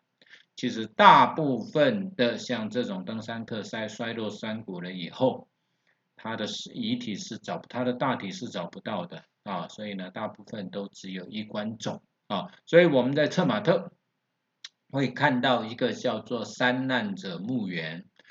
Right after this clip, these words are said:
这个墓园呢，其实大部分里面也都是衣冠冢，因为绝大部分的人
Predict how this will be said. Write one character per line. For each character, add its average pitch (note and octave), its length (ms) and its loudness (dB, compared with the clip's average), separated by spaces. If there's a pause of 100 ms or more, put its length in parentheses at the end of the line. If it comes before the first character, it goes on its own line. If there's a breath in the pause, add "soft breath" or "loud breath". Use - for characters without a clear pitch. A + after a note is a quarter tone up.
(240 loud breath)
这 C#3 140 -4
个 B2+ 80 2
墓 C3+ 240 -2
园 G#2+ 180 -2
呢， G#2+ 160 -2
其 A2 180 -8
实 G2+ 200 -8
大 A#2 340 2
部 A2 240 -6
分 G2 380 -4
里 F#2 180 -6
面 G2+ 380 -6
也 F#2 180 -4
都 G#2 240 -8
是 G#2 220 -10
衣 G#2 180 -8
冠 G#2 300 -6
冢， F2+ 320 -8
因 G2+ 260 -8
为 G2 180 -6
绝 A2 200 -8
大 A2 240 -2
部 A2 260 -6 (140)
分 A2 360 0
的 G#2 180 -4
人 E2+ 420 -12